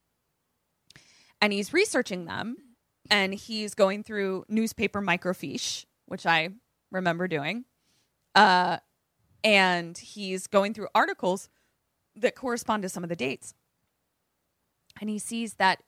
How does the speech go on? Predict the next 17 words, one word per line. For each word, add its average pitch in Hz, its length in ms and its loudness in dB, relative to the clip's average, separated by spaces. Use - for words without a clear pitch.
exactly 185 520 0
ten 196 280 -8
years 330 300 -12
ago, 190 500 -10
there 208 120 4
was 202 140 -4
a 208 40 -8
murder-suicide 190 1200 -6
of 185 120 -6
a 190 40 -6
lesbian 196 460 -4
couple - 320 -12
that - 140 -10
had 165 120 -8
moved 156 220 -12
into - 180 -14
town - 320 -16